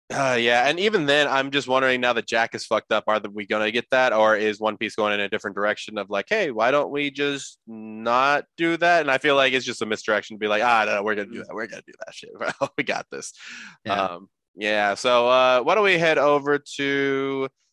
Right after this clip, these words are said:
Speaker 1: uh, Askrat, or the world's finest assassin gets reincarnated in another world as an aristocrat,
Speaker 2: You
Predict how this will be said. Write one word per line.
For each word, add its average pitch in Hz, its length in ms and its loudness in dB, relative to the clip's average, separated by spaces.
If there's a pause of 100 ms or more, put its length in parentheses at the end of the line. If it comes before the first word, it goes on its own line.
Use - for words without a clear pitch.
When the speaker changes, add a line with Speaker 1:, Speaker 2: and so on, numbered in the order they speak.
(140)
Speaker 1:
uh, 113 480 4
Askrat, 139 800 2
or 123 240 4
the 117 80 0
world's 120 220 0
finest 120 320 2
assassin 117 300 -2
gets 107 240 -10
reincarnated 107 580 -2
in 104 140 -8
another 101 220 -6
world 117 220 -2
as 104 200 -2
an 104 80 -14
aristocrat, 123 520 -4
Speaker 2:
You 208 120 -18